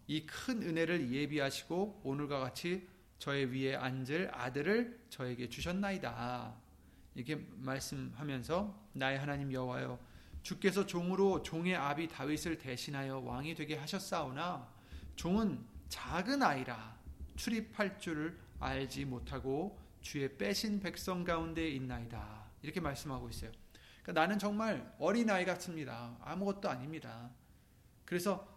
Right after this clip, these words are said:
출입할 줄 알지 못합니다. 들어가야 하고 나와야 될 곳도 잘 알지 못합니다.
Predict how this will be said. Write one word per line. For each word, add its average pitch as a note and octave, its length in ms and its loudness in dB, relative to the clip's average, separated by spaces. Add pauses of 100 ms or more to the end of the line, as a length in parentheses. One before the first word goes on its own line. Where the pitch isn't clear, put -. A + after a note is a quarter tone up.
(160)
출입할 - 560 4
줄 A3+ 360 0
알지 C#3+ 400 0
못합니다. C3 720 -6
들어가야 C#3+ 400 2
하고 C3+ 200 -2
나와야 C#3 380 2
될 D3+ 260 0
곳도 E3 420 -2 (160)
잘 C#3 220 -4
알지 C#3 300 -4
못합니다. B2+ 720 -6